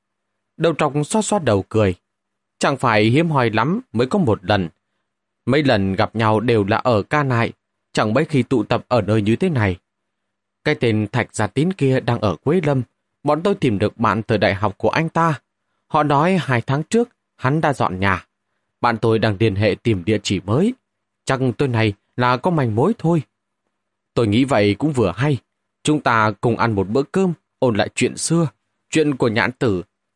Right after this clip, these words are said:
tôi thực sự là đáng trách." Đang nói chuyện, cửa kính xe bỗng nhiên bị vỗ bụp bụp. Nhạc Phong vừa nhìn lại, Quý Đường Đường ngồi trên ghế phía sau, bây giờ rất là mất hứng,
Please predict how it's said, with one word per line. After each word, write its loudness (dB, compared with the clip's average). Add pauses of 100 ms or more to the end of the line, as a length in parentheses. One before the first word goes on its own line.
(100)
tôi 2 (100)
thực -2
sự 0
là -2
đáng -6
trách." -4 (960)
Đang -2
nói -2
chuyện, 0 (300)
cửa 0
kính 0
xe 0
bỗng -2
nhiên 0
bị 0
vỗ -2
bụp 0 (100)
bụp. 0 (560)
Nhạc -2
Phong 0
vừa 0
nhìn 0
lại, -2 (420)
Quý 2
Đường 0
Đường 2
ngồi 2
trên 0
ghế 0 (100)
phía -2
sau, -2 (460)
bây 0
giờ 0
rất -4
là 0
mất -6 (100)
hứng, 0